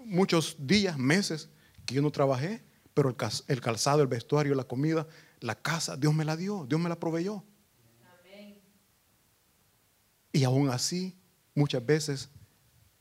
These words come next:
Speaker 1: nos atrevemos a dudar de lo que Dios hace en nuestras vidas, mi hermano. Hasta ahorita Dios, yo no sé, pero yo lo veo bien. Pero usted está dudando que Dios puede trabajar en ese problema que tiene. ¿Por qué?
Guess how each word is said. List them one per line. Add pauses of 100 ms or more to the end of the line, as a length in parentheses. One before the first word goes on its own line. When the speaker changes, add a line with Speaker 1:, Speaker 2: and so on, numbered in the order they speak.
Speaker 1:
nos
atrevemos
a
dudar
de
lo
que
Dios
hace
en
nuestras
vidas,
mi
hermano. (280)
Hasta
ahorita
Dios, (720)
yo (500)
no
sé,
pero
yo
lo
veo
bien. (1600)
Pero
usted
está
dudando
que
Dios
puede
trabajar
en
ese
problema
que
tiene. (840)
¿Por
qué?